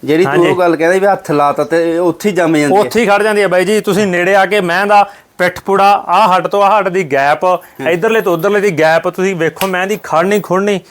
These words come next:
Speaker 1: ਹਾਂ, ਇੱਕ ਸਿੰਗਲ ਹੱਡੀ ਵੀ ਆ
Speaker 2: ਸਿੰਗਲ
Speaker 1: ਗਈ।
Speaker 2: ਹੱਡੀ ਆ ਬਾਈ ਜੀ
Speaker 1: ਅੱਛਾ।
Speaker 2: ਪੂਰੀ। ਐਂ
Speaker 1: ਲੈ।
Speaker 2: ਜਿਵੇਂ ਮੈਂ ਨੂੰ ਹੱਥ ਲਾਤਾ ਨਾ
Speaker 1: ਹਾਂ।
Speaker 2: ਤੇ ਮੈਂ ਸ-, ਬੂਥ ਰੱਖ ਕੇ ਉੱਥੇ ਹੀ ਖੜ ਜੂਗੀ। ਥਣਾ
Speaker 1: ਲੈ, ਬੂਥ
Speaker 2: ਜਿਵੇਂ
Speaker 1: ਦੇਖੀ ਉਹ
Speaker 2: ਮਰਜ਼ੀ।
Speaker 1: ਰੱਖੀ ਖੜੀ ਹੈ ਗੱਲ ਪੱਕੀ ਹੈ ਯਾਰ
Speaker 2: ਹਾਂਜੀ।
Speaker 1: ਲੈ।
Speaker 2: ਜਿਵੇਂ ਮਰਜ਼ੀ ਬਾਈ ਜੀ ਹੱਥੋਂ ਥਲਾਈ ਜਾਓ ਮੈਂ ਤੇ।
Speaker 1: ਤੂੰ ਹੁਣ ਮੈਨੂੰ ਐਂ ਕਰ, ਇੱਧਰ ਕਰਕੇ ਹੀ ਦਿਖਾ ਦੇ ਲੈ ਮੈਂ ਮਨ ਨੂੰ।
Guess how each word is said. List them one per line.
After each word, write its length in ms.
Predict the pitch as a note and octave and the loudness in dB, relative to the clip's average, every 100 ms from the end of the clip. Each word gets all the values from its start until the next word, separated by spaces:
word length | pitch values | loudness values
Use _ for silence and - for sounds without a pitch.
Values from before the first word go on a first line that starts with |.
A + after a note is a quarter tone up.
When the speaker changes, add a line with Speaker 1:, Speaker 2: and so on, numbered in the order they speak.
| - | -10
Speaker 1:
ਹਾਂ, 100 | C3+ - | -10 -6
ਇੱਕ 180 | - - | -8 -4
ਸਿੰਗਲ 360 | - D3+ C#3+ C#3 | -2 2 2 2
ਹੱਡੀ 280 | C#3 B2+ B2+ | 0 0 0
ਵੀ 100 | E3 | 2
ਆ 40 | |
Speaker 2:
ਸਿੰਗਲ 220 | F3+ A3 | 2 2
Speaker 1:
ਗਈ। 80 | F3 | 0
Speaker 2:
ਹੱਡੀ 240 | F3 F3 | 0 0
ਆ 80 | F#3 | 0
ਬਾਈ 180 | E3+ F3 | 0 0
ਜੀ 120 | F#3 | 0
Speaker 1:
ਅੱਛਾ। 360 | F3+ _ - D#3+ | -4 _ -10 -2
Speaker 2:
ਪੂਰੀ। 300 | F3 D#3+ C3 - - - | 0 0 -2 -8 -18 -6
ਐਂ 120 | F3+ | -2
Speaker 1:
ਲੈ। 60 | G3+ | 0
Speaker 2:
ਜਿਵੇਂ 160 | G#3 A3 | 2 2
ਮੈਂ 220 | F#3+ A#3 | 0 0
ਨੂੰ 180 | A#3+ G#3+ | 2 0
ਹੱਥ 140 | E3+ | 2
ਲਾਤਾ 340 | F#3 F#3+ G#3+ | 2 4 2
ਨਾ 180 | G#3+ G#3+ - - | 0 -2 -6 -8
Speaker 1:
ਹਾਂ। 100 | C#3 | -4
Speaker 2:
ਤੇ 60 | F3 | -4
ਮੈਂ 220 | F#3 G#3 | -2 -4
ਸ-, 120 | - | -6
ਬੂਥ 340 | E3+ D3+ F3+ F3+ | -6 -2 0 2
ਰੱਖ 260 | F#3 - | 0 0
ਕੇ 80 | G3+ | -2
ਉੱਥੇ 180 | F#3 F#3+ | 0 0
ਹੀ 60 | |
ਖੜ 160 | C#3 D3+ | 0 -2
ਜੂਗੀ। 260 | E3 F#3+ F3+ | -2 -2 -4
ਥਣਾ 400 | - - - D#3+ | -8 -14 -6 -2
Speaker 1:
ਲੈ, 320 | G#3 F#3+ D#3 | 0 -2 -2
ਬੂਥ 180 | D#3+ F#3+ | 0 2
Speaker 2:
ਜਿਵੇਂ 160 | G3 | 2
Speaker 1:
ਦੇਖੀ 240 | F#3+ F3 A#3+ | 2 2 2
ਉਹ 120 | F#3 | 0
Speaker 2:
ਮਰਜ਼ੀ। 0 | |
Speaker 1:
ਰੱਖੀ 260 | G#3+ G#3 | -2 -2
ਖੜੀ 220 | D#3+ D#3 G3+ | -2 0 0
ਹੈ 60 | |
ਗੱਲ 160 | D#3+ C#3 | 0 0
ਪੱਕੀ 280 | C#3 C#3 E3 | -2 -4 -2
ਹੈ 80 | |
ਯਾਰ 80 | D#3 | 0
Speaker 2:
ਹਾਂਜੀ। 140 | D3+ B2 | 0 0
Speaker 1:
ਲੈ। 100 | G2 - _ - | -2 -10 _ -12
Speaker 2:
ਜਿਵੇਂ 220 | C#3 F3 G3 | -4 -2 0
ਮਰਜ਼ੀ 340 | F3+ F3 G#3+ | 0 0 0
ਬਾਈ 180 | G3 G3 | 0 0
ਜੀ 100 | G#3 | 0
ਹੱਥੋਂ 280 | G3 - G3+ | 0 -2 -4
ਥਲਾਈ 340 | F3+ D#3+ E3 | -2 -2 0
ਜਾਓ 120 | F#3+ | 0
ਮੈਂ 200 | F3 F#3+ | -2 -2
ਤੇ। 160 | F#3+ F3 - | -2 -4 -2
Speaker 1:
ਤੂੰ 100 | A#3+ | 0
ਹੁਣ 120 | B3 | 2
ਮੈਨੂੰ 260 | C4 C4 C4+ | 2 2 2
ਐਂ 240 | B3 A#3 | 2 0
ਕਰ, 240 | F#3+ C#3 G#2+ - - - | 0 -2 -2 -10 -10 -4
ਇੱਧਰ 240 | A3 A3 D#4 | -2 -2 0
ਕਰਕੇ 360 | B3+ G#3+ B3+ | 0 0 -2
ਹੀ 60 | C4+ | 0
ਦਿਖਾ 260 | B3 C#4 | 2 2
ਦੇ 100 | F#3+ | 2
ਲੈ 120 | G3 A#3+ | 0 0
ਮੈਂ 140 | A#3+ | 0
ਮਨ 180 | A3 G#3 | 0 0
ਨੂੰ। 460 | G3+ - - A3 | 0 -2 -2 -4